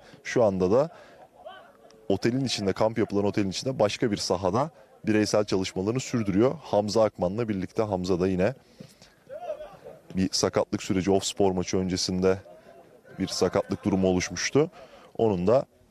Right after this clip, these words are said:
yine otelin içerisindeki başka bir sahada özel program dahilinde çalıştığını söyleyelim.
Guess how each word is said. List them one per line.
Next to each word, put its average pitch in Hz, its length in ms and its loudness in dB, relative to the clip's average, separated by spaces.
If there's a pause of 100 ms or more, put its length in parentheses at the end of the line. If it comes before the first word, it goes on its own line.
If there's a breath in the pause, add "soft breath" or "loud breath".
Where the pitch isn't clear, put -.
(680)
yine 101 160 0
otelin 101 320 2
içerisindeki 87 800 0
başka 92 340 0
bir 82 60 0
sahada 87 500 2 (140)
özel 90 280 4
program 90 500 0
dahilinde 87 280 2
çalıştığını 92 480 0
söyleyelim. 101 480 4